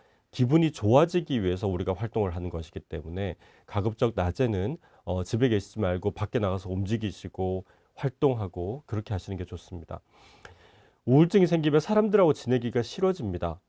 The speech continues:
남들하고 같이 있기 싫고 사람들이 무섭고 귀찮고 사람들이 말 거는 것도 싫고 그러다 보니까 자꾸 사람들과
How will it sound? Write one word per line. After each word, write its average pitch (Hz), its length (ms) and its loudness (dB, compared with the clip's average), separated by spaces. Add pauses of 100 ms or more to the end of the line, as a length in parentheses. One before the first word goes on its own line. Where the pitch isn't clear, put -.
(120)
남들하고 113 480 2
같이 92 280 -8
있기 107 140 -4
싫고 107 320 -8
사람들이 139 460 0
무섭고 95 680 -2 (340)
귀찮고 104 880 -2
사람들이 117 360 -2
말 95 180 2
거는 123 240 2
것도 101 260 -2
싫고 95 580 -6
그러다 123 240 2
보니까 110 260 -4
자꾸 - 220 -12
사람들과 147 800 -2